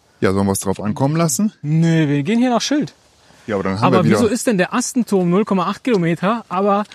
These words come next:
Speaker 2: Kala Astenturm ist auch null Komma acht? <laughs> Und wie, wir können nach Bödefeld, nur fünfzehn Kilometer von hier.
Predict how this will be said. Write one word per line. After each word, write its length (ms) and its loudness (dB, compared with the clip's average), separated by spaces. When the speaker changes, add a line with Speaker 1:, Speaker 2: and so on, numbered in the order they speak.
Speaker 2:
Kala 340 0
Astenturm 680 -2
ist 120 -10
auch 140 -2
null 120 2
Komma 220 -2
acht? 140 -12
<laughs> 1080 -10
Und 200 0
wie, 80 0
wir 100 -8
können 160 0
nach 100 0
Bödefeld, 680 0
nur 100 -2
fünfzehn 320 -4
Kilometer 360 -2
von 140 0
hier. 180 -6